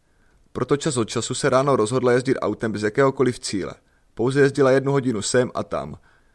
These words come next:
A přemýšlela nad různými věcmi. Tak to by bylo. Teď ještě zbývalo, aby našla obchody, které budou její produkty prodávat. A to nebylo tak jednoduché. Volala do několika obchodů,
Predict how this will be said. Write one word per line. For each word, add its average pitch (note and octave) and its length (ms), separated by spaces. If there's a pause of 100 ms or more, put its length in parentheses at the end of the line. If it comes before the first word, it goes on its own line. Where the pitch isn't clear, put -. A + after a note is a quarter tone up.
(180)
A G#2 100
přemýšlela C#3+ 600
nad A2+ 120
různými C3+ 440
věcmi. F#2+ 460 (440)
Tak B2 140
to C3+ 100
by C#3+ 120
bylo. F#2+ 340 (220)
Teď G2+ 120
ještě C#3 240
zbývalo, G2 600 (240)
aby A2 160
našla C3+ 280
obchody, - 460 (300)
které C3 200
budou D3 180
její D3+ 120
produkty B2 400
prodávat. F#2 540 (960)
A F#2 80
to B2 100
nebylo C#3 260
tak B2 180
jednoduché. - 540 (960)
Volala A#2+ 340
do D#3 120
několika C#3+ 460
obchodů, F#2 500